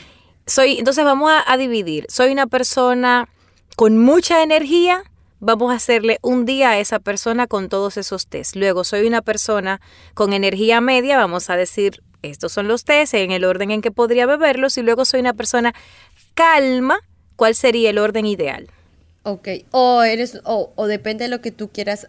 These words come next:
Speaker 2: hacer ese día, ¿no? También. Lo,
Speaker 1: Pero
Speaker 2: de cómo
Speaker 1: imaginémonos
Speaker 2: quieres estar de activa.
Speaker 1: Pero
Speaker 2: Eh,
Speaker 1: imaginémonos que soy una persona, ok, pero tiene vali-, es válido. Soy una persona con mucha energía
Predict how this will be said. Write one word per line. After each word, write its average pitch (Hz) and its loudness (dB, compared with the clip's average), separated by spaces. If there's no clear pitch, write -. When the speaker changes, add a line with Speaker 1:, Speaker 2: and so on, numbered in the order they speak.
Speaker 2:
hacer 190 -8
ese 185 -6
día, 175 -8
¿no? 214 -12
También. 175 -8
Lo, 202 -4
Speaker 1:
Pero 320 2
Speaker 2:
de 339 0
cómo 339 4
Speaker 1:
imaginémonos 349 4
Speaker 2:
quieres 466 4
estar 214 0
de 220 -4
activa. 202 -8
Speaker 1:
Pero 269 4
Speaker 2:
Eh, - 0
Speaker 1:
imaginémonos 285 2
que 247 4
soy 277 2
una 311 2
persona, 277 2
ok, 254 -6
pero 190 -6
tiene 208 -6
vali-, 185 -4
es 208 -6
válido. 135 -6
Soy 220 -2
una 226 -2
persona 285 -2
con 202 -2
mucha 302 0
energía 269 0